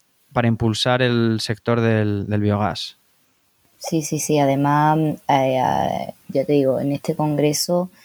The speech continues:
Speaker 2: eh, to-, todas las cifras que acabas de tú de decir s-, se comentaron, eh, muchísimas veces. Y, y es cierto que justo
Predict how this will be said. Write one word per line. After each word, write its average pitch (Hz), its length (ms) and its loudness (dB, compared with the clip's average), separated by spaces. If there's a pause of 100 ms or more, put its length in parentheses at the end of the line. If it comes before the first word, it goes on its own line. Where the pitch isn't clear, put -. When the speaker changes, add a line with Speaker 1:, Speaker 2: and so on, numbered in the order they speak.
(380)
Speaker 2:
eh, 139 1000 2
to-, 147 120 -2 (140)
todas 165 280 2
las 165 140 0
cifras 151 300 -2
que 147 60 0
acabas 143 340 0
de 143 80 -6
tú - 160 -4
de 143 120 2
decir 139 540 -2
s-, - 220 -20 (100)
se - 220 -8
comentaron, 135 720 -4 (460)
eh, 110 420 -8
muchísimas 143 640 -4
veces. - 400 -4 (640)
Y, 143 640 0 (640)
y 151 220 0
es 143 160 0
cierto 160 420 0
que 143 300 2
justo 143 960 0